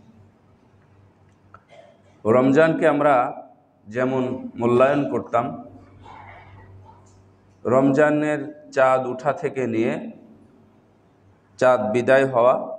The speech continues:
শাওয়াল এর চাঁদ উঠা পর্যন্ত যেমন মূল্যায়ন করতাম,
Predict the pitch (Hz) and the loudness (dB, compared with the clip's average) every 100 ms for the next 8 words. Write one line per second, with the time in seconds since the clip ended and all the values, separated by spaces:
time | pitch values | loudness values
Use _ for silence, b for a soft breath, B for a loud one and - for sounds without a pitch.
0 | - - 131 131 131 131 - - - _ | -16 0 0 2 2 0 -4 -14 -20 _
1 | - 113 117 113 113 - - 117 113 110 | -8 0 2 2 -2 -12 -6 0 0 0
2 | 117 143 143 131 117 120 110 107 120 98 | -8 -6 -6 -6 -8 -8 -8 -4 -4 -4
3 | - - - - - _ _ _ _ _ | -10 -16 -20 -20 -20 _ _ _ _ _
4 | _ _ _ _ _ 117 131 139 135 135 | _ _ _ _ _ 0 2 4 4 4
5 | 135 143 160 170 131 127 120 113 135 - | 6 6 4 0 -4 -6 0 0 -2 -14